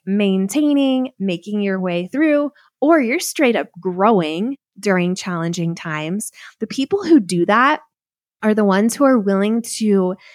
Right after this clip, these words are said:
get gritty, who are willing to get their hands dirty, get into it, like this, let's get to work, let's effing go <laughs> kind of energy, and get in it.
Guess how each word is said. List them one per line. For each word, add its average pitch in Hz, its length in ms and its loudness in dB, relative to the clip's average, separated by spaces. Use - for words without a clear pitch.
get 202 260 -4
gritty, 269 520 0
who 233 120 0
are 196 100 4
willing 185 320 0
to 180 500 0
get 190 160 -2
their 165 140 -4
hands 220 380 -2
dirty, 302 520 0
get 175 220 -4
into 277 400 2
it, 320 260 4
like 196 160 0
this, 294 180 0
let's 180 460 -4
get 247 220 -2
to 247 120 -2
work, 185 400 0
let's 175 540 -4
effing 214 400 0
go 175 300 0
<laughs> - 160 -12
kind 262 340 0
of 294 120 -2
energy, 254 840 -2
and 220 280 -2
get 254 260 2
in 277 200 0
it. 277 280 -4